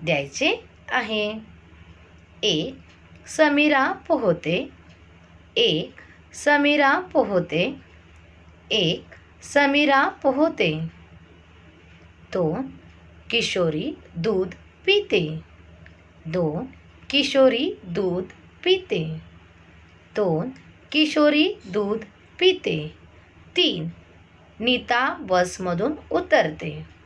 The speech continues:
तीन, नीता बसमधून उतरते. तीन, नीता बसमधून उतरते. चार, महेशने कागद फाडला. चार,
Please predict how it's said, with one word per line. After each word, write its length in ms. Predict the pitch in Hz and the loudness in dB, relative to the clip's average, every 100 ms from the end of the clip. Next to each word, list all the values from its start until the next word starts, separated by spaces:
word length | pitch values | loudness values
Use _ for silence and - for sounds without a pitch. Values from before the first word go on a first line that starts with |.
| - - - - - | -20 -20 -20 -20 -6
तीन, 340 | 277 208 170 254 - - - - | -2 0 -2 -6 -10 -20 -16 -2
नीता 540 | 277 285 277 285 381 | 0 0 2 2 2
बसमधून 800 | 302 208 196 185 196 180 175 277 - - | 2 4 4 2 -6 -4 -2 -4 -6 -6
उतरते. 760 | 359 339 254 160 - 151 156 - - - - - - - - - | -2 4 4 2 -4 -10 -10 -16 -20 -20 -20 -20 -20 -20 -20 -4
तीन, 360 | 262 175 214 262 - - - 233 | -2 0 -2 -6 -14 -20 -12 -2
नीता 500 | 277 302 294 285 370 | 2 2 2 0 0
बसमधून 800 | 277 214 190 196 190 185 180 302 - - | 2 4 4 2 -6 -4 0 -2 -4 -4
उतरते. 720 | 330 - 220 156 - 143 160 - - - - - - - - - | -2 4 4 2 -4 -10 -12 -16 -20 -20 -20 -20 -20 -20 -20 -8
चार, 380 | 233 175 151 240 - _ _ _ - | -4 -4 -4 -8 -12 _ _ _ 0
महेशने 680 | 277 302 311 320 - 311 | 4 6 4 2 0 2
कागद 560 | 392 - 214 180 175 208 202 | 0 0 -2 0 0 0 -2
फाडला. 600 | - - 359 302 170 156 156 - - - - - - | -6 0 2 2 0 -4 -6 -16 -20 -20 -20 -20 -4
चार, 380 | 233 165 165 | -2 0 -2